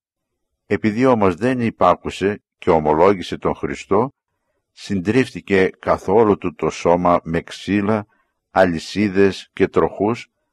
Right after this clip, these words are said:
και κατά τα βασανιστήρια αυτά παρέδωσε την Αγία του ψυχή στα χέρια του Θεού και έτσι έλαβε από αυτόν τον της αθλήσεως αμαράντινο στέφανο. Οι δε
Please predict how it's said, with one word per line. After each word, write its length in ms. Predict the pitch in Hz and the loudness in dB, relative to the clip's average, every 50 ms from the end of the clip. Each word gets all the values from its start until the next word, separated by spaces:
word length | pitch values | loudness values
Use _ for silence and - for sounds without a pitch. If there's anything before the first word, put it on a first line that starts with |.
| _ _ _ _ _ _ | _ _ _ _ _ _
και 160 | _ - 123 | _ -4 -2
κατά 260 | 117 - 104 - 101 92 | 0 0 0 0 0 0
τα 160 | - 95 87 | 2 2 4
βασανιστήρια 960 | 85 85 - - 80 82 80 73 - - - 95 101 98 90 90 87 85 82 - | 4 2 0 -4 -8 -8 -8 -10 -10 -6 -2 -2 0 2 2 2 4 2 2 2
αυτά 680 | - 78 76 - - - _ - 92 95 98 95 - _ _ _ _ | -2 -4 -4 -4 -10 -10 _ 2 2 2 2 -2 -6 _ _ _ _
παρέδωσε 800 | _ 82 80 80 76 85 92 87 80 90 82 - - 90 87 82 | _ 2 2 4 4 2 2 2 0 -2 -2 -2 -2 -2 -2 -2
την 260 | 78 - - 80 80 | -4 -8 -10 -8 -6
Αγία 400 | 76 76 78 67 78 90 90 87 | -6 -6 -6 -6 0 0 0 0
του 140 | - - 80 | 0 -2 -10
ψυχή 540 | - - - 76 - _ - 95 95 92 - _ _ _ _ _ _ _ | -12 -10 -14 -14 -14 _ -6 -6 -6 -6 -8 _ _ _ _ _ _ _
στα 280 | _ - - 113 110 | _ -6 -2 -2 -2
χέρια 420 | 110 - 110 110 110 104 101 101 90 | 0 2 4 4 4 4 2 0 -2
του 160 | - 92 85 | -2 -8 -8
Θεού 420 | - - 87 87 95 107 113 117 _ _ _ _ _ _ _ _ _ _ _ | -2 0 2 2 2 0 -4 -8 _ _ _ _ _ _ _ _ _ _ _
και 160 | - - 127 | -4 0 0
έτσι 300 | 117 110 - - - 90 | 0 0 0 -2 0 4
έλαβε 580 | 90 90 90 87 87 87 80 87 87 90 90 - | 4 6 6 6 4 4 4 4 2 2 0 0
από 320 | - 90 87 - - 85 80 | -2 -4 -2 0 2 2 2
αυτόν 560 | 80 - - _ - 90 90 90 87 82 - _ _ | 2 -2 -6 _ 0 2 2 2 0 -4 -8 _ _
τον 200 | - 98 90 82 | -4 -2 -2 -2
της 220 | - - - - 92 | -6 -12 -6 -4 -4
αθλήσεως 880 | 80 - _ 85 82 85 82 - - 87 85 85 82 - - - _ _ | -4 -4 _ -4 -4 -4 -4 -2 0 2 4 4 2 0 -4 -14 _ _
αμαράντινο 840 | _ - 87 82 82 82 80 78 78 82 85 80 73 78 80 76 76 | _ -2 -2 2 4 4 4 6 4 4 2 0 -4 -6 -6 -4 -6
στέφανο. 680 | - - - 78 76 67 - 78 71 69 67 64 - _ _ _ _ _ _ _ _ _ _ _ _ _ _ _ _ _ _ _ _ | -8 -6 -6 -4 -4 -4 -4 -6 -8 -8 -8 -14 -16 _ _ _ _ _ _ _ _ _ _ _ _ _ _ _ _ _ _ _ _
Οι 180 | _ _ 87 82 | _ _ -8 -8
δε 340 | 76 78 92 95 95 95 | 0 2 4 6 6 6